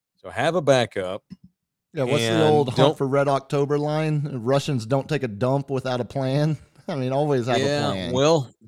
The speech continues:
Speaker 1: well, that's funny you mentioned that now 'cause they don't seem to have one with what they're doing now.
Speaker 2: Uh, it
Speaker 1: Uh,
Speaker 2: doesn't.
Speaker 1: it
Speaker 2: Tom
Speaker 1: does, that, that
Speaker 2: Clancy
Speaker 1: was
Speaker 2: painted them in a better picture, <laughs> in a better light
Speaker 1: Yeah, he
Speaker 2: than
Speaker 1: did.
Speaker 2: modern day
Speaker 1: Yeah.
Speaker 2: leadership.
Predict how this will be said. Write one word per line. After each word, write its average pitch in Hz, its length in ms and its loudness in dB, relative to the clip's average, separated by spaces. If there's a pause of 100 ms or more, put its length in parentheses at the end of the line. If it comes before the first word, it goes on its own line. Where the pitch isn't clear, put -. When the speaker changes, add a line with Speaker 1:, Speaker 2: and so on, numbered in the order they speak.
(220)
Speaker 1:
well, 131 140 -14
that's 131 240 -8
funny 151 280 -4
you 147 120 -2
mentioned 143 340 -4
that 131 160 -4
now 139 220 -2
'cause 117 160 -2
they 127 80 2
don't 131 160 -4
seem 135 240 0
to 113 80 -2
have 123 240 -4
one 120 260 -2
with 113 140 -4
what 117 180 -6
they're 117 140 -4
doing 110 360 -2
now. 113 420 -4
Speaker 2:
Uh, - 0 -
it 151 60 -4
Speaker 1:
Uh, 151 400 -2
Speaker 2:
doesn't. 101 340 -2
Speaker 1:
it - 60 -20
Speaker 2:
Tom 160 200 0
Speaker 1:
does, 113 100 -4
that, 165 60 -4
that 147 200 0
Speaker 2:
Clancy 131 200 -2
Speaker 1:
was 117 100 -4
Speaker 2:
painted 135 340 -2
them 120 280 -2
in 113 80 -2
a 110 40 -4
better 110 300 -2
picture, 113 560 -6
<laughs> - 60 -10
in 185 100 -2
a 147 60 2
better 139 280 0
light 127 340 0
Speaker 1:
Yeah, 131 100 2
he 131 240 2
Speaker 2:
than 117 80 -2
Speaker 1:
did. 117 340 2
Speaker 2:
modern 135 400 0
day 120 60 -4
Speaker 1:
Yeah. 120 240 0
Speaker 2:
leadership. 110 640 -4